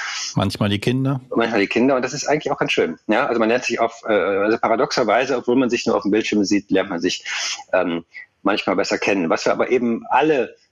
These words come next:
Speaker 2: noch viel besser lernen müssen, ist eben, du hast es gerade so schön gesagt, ja, jetzt haben wir uns die, die, die, die Fesseln, die uns an den Schreibtisch gekettet haben, von denen haben wir uns jetzt befreit, aber stattdessen sind wir jetzt eben an unsere Bildschirme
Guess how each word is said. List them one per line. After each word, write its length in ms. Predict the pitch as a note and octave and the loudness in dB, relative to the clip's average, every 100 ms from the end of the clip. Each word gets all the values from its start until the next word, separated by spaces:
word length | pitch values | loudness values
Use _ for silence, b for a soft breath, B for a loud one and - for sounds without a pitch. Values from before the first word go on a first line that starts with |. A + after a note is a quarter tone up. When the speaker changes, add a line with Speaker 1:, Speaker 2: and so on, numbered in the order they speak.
| - | -6
Speaker 2:
noch 360 | A2 A2 A#2 | -4 -2 -4
viel 140 | - B2 | 0 0
besser 280 | B2 - A#2 | 0 0 2
lernen 340 | A2 B2 A#2+ | 2 2 0
müssen, 280 | A2+ - A#2+ | 0 0 -2
ist 160 | - | 0
eben, 500 | - A2 G#2+ - - | 0 0 0 -4 -2
du 100 | G2+ | -2
hast 140 | A#2 A#2 | 0 -4
es 80 | G2+ | 0
gerade 220 | G2 G2 | 0 0
so 80 | G2+ | -2
schön 200 | A2 G#2 | 0 2
gesagt, 460 | G2 G2+ A#2 - | 2 2 0 0
ja, 140 | F2+ G#2 | 0 2
jetzt 160 | - | 2
haben 160 | G#2+ G#2 | 0 2
wir 60 | |
uns 180 | G2+ G2 | 0 0
die, 200 | A2 G2 B B B B _ - | 0 0 B B B B _ -20
die, 560 | - - - - A2 F#2 | -10 -4 -4 -2 0 0
die, 160 | G#2+ G2 | 0 0
die 140 | A2 | -2
Fesseln, 500 | - C3+ - C3 B2 | 0 -2 0 0 2
die 100 | A#2 | 2
uns 140 | A2 | 0
an 100 | G#2 | 0
den 120 | G#2 G2+ | 2 2
Schreibtisch 640 | - A2 - - B2+ - | 2 0 0 -2 -2 0
gekettet 500 | - - B2 - G#2 | -2 -2 -2 -2 -2
haben, 460 | G#2+ G#2+ A2+ G#2+ G2+ | 0 2 2 0 0
von 160 | A2 | 0
denen 180 | G#2 A2 | 2 2
haben 120 | G#2+ | 2
wir 60 | G#2 | 0
uns 100 | G2+ | 0
jetzt 200 | G2 - | -2 -4
befreit, 460 | G2 - F#2+ A#2+ B2 | -4 2 4 4 2
aber 140 | - | -2
stattdessen 440 | - - G#2+ - | -2 0 0 2
sind 220 | G2+ G#2 - | 0 0 2
wir 80 | |
jetzt 160 | F#2+ - | 0 2
eben 260 | G2+ G2 F#2+ B B B | 0 2 -2 B B B
an 120 | G#2+ | -2
unsere 260 | G#2+ G#2 G#2+ | -2 -2 0
Bildschirme 640 | B2 C#3+ C#3 - A2+ F#2+ | 2 2 2 0 0 -2